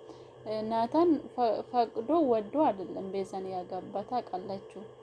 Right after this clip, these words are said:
ምክንያቱም ያ ቀን ከእስር ቤት ሲወጣ ሄዶ «እኔ አንቺ እርጉዝ ብትሆኝ ልጅሽ እንደ-፣ ለልጅሽ አባት ሊሆን እችላለሁ፣ ግን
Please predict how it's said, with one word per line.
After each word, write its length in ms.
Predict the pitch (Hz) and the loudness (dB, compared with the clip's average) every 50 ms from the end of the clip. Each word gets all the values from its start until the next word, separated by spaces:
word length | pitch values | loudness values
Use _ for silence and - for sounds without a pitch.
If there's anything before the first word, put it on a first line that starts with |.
| - - - - - - - | -20 -20 -18 -18 -20 -12 -10
ምክንያቱም 580 | 214 214 - - 220 220 220 220 - 294 339 381 370 - - - 226 | -10 -8 -6 -4 -2 0 0 0 2 2 2 2 0 -6 -12 -14 -4
ያ 180 | 214 226 226 220 | 2 4 4 4
ቀን 160 | 214 208 214 214 | 2 -2 -6 -6
ከእስር 360 | - 233 220 214 - - 208 196 | -6 -8 -10 -8 -8 -8 -8 -4
ቤት 200 | 196 202 202 202 | -2 -2 -4 -4
ሲወጣ 400 | - - 208 196 208 202 - - - - 302 262 | -4 -8 -6 -4 -4 -4 -4 -6 -6 -6 -6 -6
ሄዶ 280 | 233 - 226 196 190 220 269 302 302 | -6 -6 -6 -4 -2 -2 -2 -4 -4
«እኔ 160 | - 226 220 226 233 | -6 -8 -6 -4 -4
አንቺ 220 | 226 220 220 - - | -4 -4 -6 -4 -4
እርጉዝ 340 | 240 214 214 196 214 214 214 | -4 -4 -2 -2 -2 -4 -4
ብትሆኝ 440 | - 226 - - - 247 240 254 294 403 427 - - - - - - - - - - - | -6 -12 -12 -6 -4 -2 0 0 0 0 -2 -6 -14 -18 -20 -20 -20 -20 -20 -20 -6 -4
ልጅሽ 340 | 226 240 214 233 247 269 - - | -4 -2 -2 -4 -6 -6 -4 -4
እንደ-፣ 220 | 262 202 196 190 | -2 -2 -2 0
ለልጅሽ 460 | 196 214 220 226 233 247 240 311 302 - | 6 6 6 6 4 2 0 -2 -2 0
አባት 340 | 285 240 214 202 214 196 196 | -2 -2 0 0 0 0 0
ሊሆን 260 | 190 196 202 269 302 | 0 0 2 4 4
እችላለሁ፣ 500 | 320 - - 214 196 185 180 180 196 196 190 | 4 4 2 -4 -2 -2 -2 -2 -2 -4 -4
ግን 200 | 196 - 285 339 | -2 0 0 0